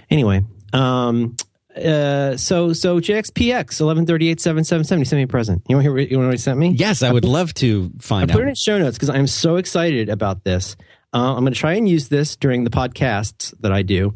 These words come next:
Speaker 2: Okay.
Speaker 1: And it is a Logitech K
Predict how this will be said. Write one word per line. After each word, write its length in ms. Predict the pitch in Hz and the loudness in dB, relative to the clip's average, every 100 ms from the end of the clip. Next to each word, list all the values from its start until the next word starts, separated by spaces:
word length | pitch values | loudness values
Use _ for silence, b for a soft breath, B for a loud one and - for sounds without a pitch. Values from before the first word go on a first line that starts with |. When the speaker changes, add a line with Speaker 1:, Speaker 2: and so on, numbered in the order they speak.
| 117 | -2
Speaker 2:
Okay. 200 | - 71 - | -2 -4 -4
Speaker 1:
And 240 | 127 127 135 | -4 -4 -2
it 120 | 135 | 0
is 180 | 127 123 | 2 0
a 220 | 117 120 | 0 0
Logitech 920 | 101 127 170 185 - - 85 - - - _ _ _ _ _ _ _ _ _ _ _ _ _ - | -2 -2 -2 -4 -8 -2 -2 -2 -14 -20 _ _ _ _ _ _ _ _ _ _ _ _ _ -10
K 560 | - 160 139 147 156 | 0 0 2 0 -2